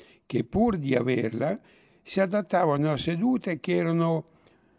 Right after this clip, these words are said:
delle proprie e vere orge con più persone alla volta, la cui soddisfazione era generale. Parlò di questo casino anche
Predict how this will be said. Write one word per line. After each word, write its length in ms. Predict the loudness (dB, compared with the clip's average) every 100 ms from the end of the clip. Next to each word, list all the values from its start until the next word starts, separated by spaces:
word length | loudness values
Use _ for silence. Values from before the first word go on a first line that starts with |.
| _
delle 380 | -6 -4 -4 -4
proprie 840 | -2 2 2 0 -2 -2 -2 -4
e 140 | -6
vere 480 | -4 -2 -2 -2 -2
orge 540 | -2 -2 -2 -2 -6 -6
con 260 | -6 -6
più 220 | -2 -2 0
persone 640 | -4 -4 -4 -2 -2 -2
alla 180 | -2 0
volta, 520 | 0 0 -4 -10 -14 _ _ _ -20 -14
la 120 | -4 0
cui 220 | 2 2
soddisfazione 800 | 0 -2 -2 -4 -4 -2 0 0
era 260 | 0 -4 -6
generale. 640 | -8 -4 -2 -4 -6 -12 -12 _ _ _ _ _ _ _ _ _ _ _ _ _
Parlò 320 | 0 4 4
di 140 | 2
questo 320 | -2 -4 -4
casino 580 | -6 -6 -4 -2 -2 -2
anche 640 | -2 -2 -4 -4 -4 -4